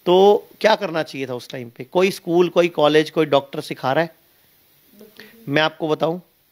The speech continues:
आप क्या करो, पेशेंट को बोलो कि ये कुर्सी पे ऊपर हूं मैं, कुर्सी पे नहीं, पेशेंट को जैसे ही किसी को भी हार्ट अटैक पड़े, सारे दर्शक देख लें, उसको जमीन पर ना सहारा देकर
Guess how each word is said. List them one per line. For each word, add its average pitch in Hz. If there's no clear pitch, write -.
आप 175
क्या 190
करो, 180
पेशेंट 202
को 208
बोलो 165
कि 196
ये 190
कुर्सी 196
पे 202
ऊपर 175
हूं 165
मैं, 190
कुर्सी 196
पे 190
नहीं, 233
पेशेंट 226
को 214
जैसे 196
ही 233
किसी 233
को 240
भी 240
हार्ट 180
अटैक 196
पड़े, 214
सारे 185
दर्शक 180
देख 156
लें, 208
उसको 247
जमीन 208
पर 208
ना 240
सहारा 185
देकर 190